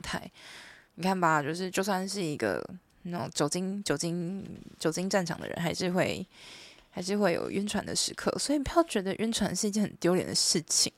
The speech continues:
好不好？我也会晕船，我也会被拒绝，被拒绝之后我也会哭。好，所以我们刚刚前面讲，讲H S K，还记得吗？那其实这个东西是，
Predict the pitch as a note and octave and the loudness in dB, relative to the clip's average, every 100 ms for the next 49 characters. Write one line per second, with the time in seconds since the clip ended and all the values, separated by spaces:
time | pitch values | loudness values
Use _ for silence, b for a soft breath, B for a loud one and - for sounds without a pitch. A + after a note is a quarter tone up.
0 | - - F3 A2+ - B B B G3+ F#3+ | -10 -4 -2 -2 -4 B B B 2 4
1 | F3+ B2+ C#3 C3+ D#3 - - - F#3 F3+ | 6 4 4 0 -2 -4 -2 4 4 6
2 | F#3+ F3 C#3+ - C#3 - - G3+ F#3+ F#3+ | 4 4 2 2 0 2 4 6 6 4
3 | G#2 E3 E3+ D#3+ F3 G#3 - - - - | 4 4 4 4 6 4 2 -2 -2 -4
4 | - B B B B B B B - - | -10 B B B B B B B 4 6
5 | G#3+ C#4 A#3 E3+ G3+ G#3+ G#3+ F3 F3+ F3+ | 10 12 12 8 4 2 4 2 2 0
6 | F#3+ - F#3 - F#3+ - E3+ - F#3 - | -2 0 0 2 2 2 0 0 -2 0
7 | E3 D3+ C#2+ C#2+ - - B B B B | 0 0 -2 -6 -8 -10 B B B B
8 | B B B B3 E4+ E4 E3 E3+ E3 D#3 | B B B 6 6 8 6 6 4 4
9 | G3+ F#3 F3 F#3 - F3+ F#3 F#3+ - - | 4 6 4 2 2 2 2 4 2 -2